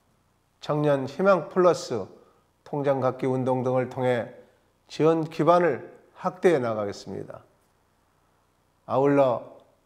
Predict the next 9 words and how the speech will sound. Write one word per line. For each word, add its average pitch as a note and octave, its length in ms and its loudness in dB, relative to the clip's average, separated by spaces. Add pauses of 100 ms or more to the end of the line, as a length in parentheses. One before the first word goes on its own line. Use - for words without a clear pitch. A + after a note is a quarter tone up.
(560)
이천이십 D3+ 640 -2
년까지 D#3 840 0 (480)
불가면에 C3 880 0 (380)
오십 E3+ 420 0
세 F3 160 -2 (140)
규모의 E3 520 0 (920)
신규 F#3+ 440 0
마을을 C3 600 0
조성하여 A2+ 560 -2